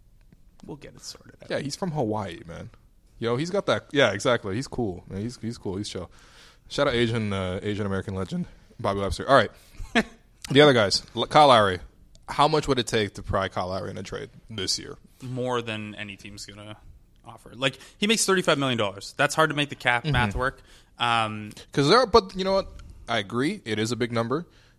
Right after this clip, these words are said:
Speaker 2: and he is older, and it takes a certain situation. But a couple of those situations might be out there.
Speaker 1: Yeah,
Speaker 2: Like, if
Speaker 1: it's
Speaker 2: you're
Speaker 1: mostly
Speaker 2: Minnesota, for example,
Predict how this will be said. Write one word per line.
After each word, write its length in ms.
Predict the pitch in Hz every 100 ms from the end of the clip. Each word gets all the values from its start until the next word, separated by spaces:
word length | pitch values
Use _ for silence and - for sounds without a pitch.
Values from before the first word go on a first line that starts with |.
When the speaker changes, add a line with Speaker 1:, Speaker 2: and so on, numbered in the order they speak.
| _
Speaker 2:
and 160 | 117 110
he 120 | 110
is 120 | 123
older, 400 | 120 107 120 156 117
and 300 | 107 101 -
it 180 | 107 101
takes 220 | - 107 110
a 60 |
certain 200 | 110 104
situation. 580 | 107 - 95 98 151 165 - - - _
But 180 | 143 156
a 40 | 131
couple 240 | 226 233
of 40 | 214
those 80 |
situations 480 | 185 175 160 156 113
might 160 | 123 117
be 80 | 107
out 220 | 101 -
there. 160 | - - - _
Speaker 1:
Yeah, 160 | 226 262
Speaker 2:
Like, 80 | 160
if 60 | 196
Speaker 1:
it's 80 |
Speaker 2:
you're 100 | 269
Speaker 1:
mostly 140 | 262 233
Speaker 2:
Minnesota, 420 | 151 170 151 110
for 160 | 113 104
example, 480 | 98 90 95 135